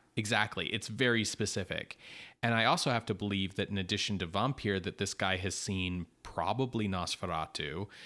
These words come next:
definitely a lot of other vampire movies, not just Hammer Dracula, though definitely Hammer Dracula is a huge influence, not just on the, like, way that they do the cheap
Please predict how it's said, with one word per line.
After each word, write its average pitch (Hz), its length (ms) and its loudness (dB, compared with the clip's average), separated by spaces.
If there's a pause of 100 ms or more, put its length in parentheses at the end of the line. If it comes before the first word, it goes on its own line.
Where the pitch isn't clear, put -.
(200)
definitely 135 320 2
a 113 40 0
lot 95 340 2
of 87 80 -4
other 90 180 -2
vampire 85 420 -4
movies, 80 340 -8
not 107 240 0
just 95 360 0
Hammer 98 320 0
Dracula, 135 500 2
though 104 160 2
definitely 92 640 -2
Hammer 92 320 -2
Dracula 107 720 0
is 107 160 -2
a 104 40 0
huge 107 220 -2
influence, 110 400 -2
not 104 200 0
just - 200 -2
on 98 140 0
the, 90 100 0
like, 85 380 -4 (480)
way 104 220 4
that 95 160 0
they 92 100 0
do 92 180 -2
the 87 120 -4
cheap - 360 -2